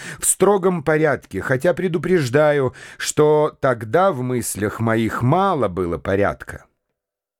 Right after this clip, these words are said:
События налегли, как ветер,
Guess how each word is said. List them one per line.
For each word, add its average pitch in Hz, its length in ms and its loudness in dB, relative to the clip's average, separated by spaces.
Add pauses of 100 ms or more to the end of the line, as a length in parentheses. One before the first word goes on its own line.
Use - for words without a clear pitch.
(340)
События 170 720 2
налегли, 151 540 -2
как 135 260 -2
ветер, 127 540 -2